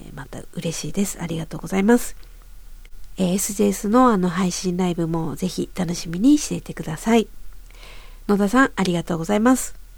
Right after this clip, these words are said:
次のお便り。さて、舞子ソロバイオリンツアーatケリーズのレポです。ケリーズは二度目で、以前、大野彩子さんのセカンドアルバムリリースライブの際に出かけました。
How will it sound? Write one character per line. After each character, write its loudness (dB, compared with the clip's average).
次 2
の 8
お 6
便 2
り。 -6
さ 0
て、 2
舞 2
子 0
ソ 0
ロ 4
バ 4
イ 4
オ 4
リ 2
ン -2
ツ -2
ア 2
ー -8
at -8
ケ -2
リ 0
ー -2
ズ -2
の 2
レ -4
ポ -10
で -8
す。 -16
ケ 2
リ 6
ー -2
ズ 2
は 6
二 4
度 4
目 2
で、 -2
以 0
前、 2
大 6
野 4
彩 4
子 -12
さ -4
ん -2
の 0
セ -6
カ 0
ン -2
ド 2
ア 2
ル 2
バ 0
ム -2
リ -4
リ 0
ー -2
ス -4
ラ 0
イ 0
ブ -2
の -4
際 -4
に 2
出 -2
か -6
け -10
ま -10
し -16
た。 -12